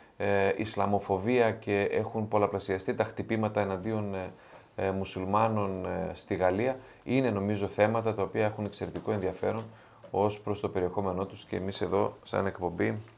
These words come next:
είμαστε δεσμευμένοι στο να τα ψάχνουμε αυτά τα ενδιαφέροντα θέματα. Όπως ακριβώς θα κάνουμε και αμέσως τώρα, υποδεχόμενοι στο στούντιο τον κύριο Μουτσιάνο, ο οποίος, ε, είναι από την Πανελλήνια Ομοσπονδία, πρόεδρος, αν δεν κάνω λάθος, στην Πανελλήνια Ομοσπονδία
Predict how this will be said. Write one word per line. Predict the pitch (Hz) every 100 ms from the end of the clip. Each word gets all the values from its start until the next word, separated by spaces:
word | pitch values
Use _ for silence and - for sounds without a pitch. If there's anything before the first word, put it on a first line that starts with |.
| -
είμαστε | 98 92 92
δεσμευμένοι | 92 85 87 82 113 101
στο | - 95
να | 95 - - - -
τα | -
ψάχνουμε | - 135 113 92
αυτά | 80 78
τα | 82
ενδιαφέροντα | 80 76 80 71
θέματα. | - 78 - - -
Όπως | - 120 104
ακριβώς | 87 101 113
θα |
κάνουμε | 104 110 107 98 - - - -
και | -
αμέσως | 98 98 - -
τώρα, | 123 139 147 151 - - - -
υποδεχόμενοι | 104 104 95 127 113 98 92 90
στο | 85 90
στούντιο | 87 127 127 135 131 135 - - - - _ _
τον | 107 104 101 98
κύριο | 92 117
Μουτσιάνο, | 107 101 - 123 123
ο |
οποίος, | 110 127 113 -
ε, | 107 101 101 -
είναι | 120 123 120 -
από | 104 104 98 101 98
την | - 101 98 95 90
Πανελλήνια | 95 95 117 131
Ομοσπονδία, | 107 - 95 113
πρόεδρος, | - 113 131 92 87
αν | 85
δεν | 82
κάνω | 80
λάθος, | 85 113 127
στην | 107
Πανελλήνια | 90 95 107
Ομοσπονδία | 95 - 92 127